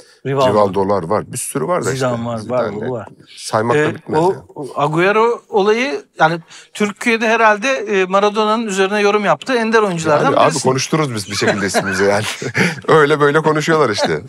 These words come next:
Speaker 2: Yani ben kim, Ronaldo, şey, Maradona kim?
Speaker 1: Çaktı
Speaker 2: Ya
Speaker 1: mı ayağın, vurdun mu?
Speaker 2: Ya bilerek asla yapmam zaten
Speaker 1: Hmm.
Speaker 2: de.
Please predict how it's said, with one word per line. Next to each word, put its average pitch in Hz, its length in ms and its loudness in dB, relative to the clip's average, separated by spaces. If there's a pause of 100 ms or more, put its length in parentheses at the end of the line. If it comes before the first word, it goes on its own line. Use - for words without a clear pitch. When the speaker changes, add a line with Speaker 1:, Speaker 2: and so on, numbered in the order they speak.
(320)
Speaker 2:
Yani 101 300 2 (680)
ben 110 340 2
kim, 131 160 -2
Ronaldo, 123 500 2
şey, 123 160 -2
Maradona 113 420 4
kim? 71 200 -10 (840)
Speaker 1:
Çaktı 151 360 2
Speaker 2:
Ya 349 40 -4
Speaker 1:
mı 359 60 6
ayağın, 311 360 2
vurdun 240 280 0
mu? 131 280 -4 (280)
Speaker 2:
Ya 131 300 2 (400)
bilerek 117 380 0
asla 104 280 -2
yapmam 78 340 -6
zaten 110 300 -4
Speaker 1:
Hmm. 98 80 -6
Speaker 2:
de. 64 100 -10